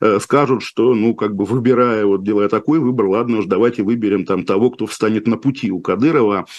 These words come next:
то есть каких-нибудь там, не знаю, Дюмина, да, как если мы считаем это направление, на котором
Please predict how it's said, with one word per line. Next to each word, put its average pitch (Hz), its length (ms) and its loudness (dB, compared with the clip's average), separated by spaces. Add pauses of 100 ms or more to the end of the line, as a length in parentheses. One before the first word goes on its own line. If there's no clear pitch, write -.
(140)
то 120 60 2
есть 120 140 -8
каких-нибудь 98 500 -6
там, 95 140 -2
не 95 80 -2
знаю, 90 380 -4
Дюмина, 101 600 -4
да, 104 160 0
как 90 220 -6
если 98 240 -6
мы 92 200 -4 (220)
считаем 107 500 0
это 95 160 0
направление, 107 600 0
на 92 120 -4
котором 95 440 -2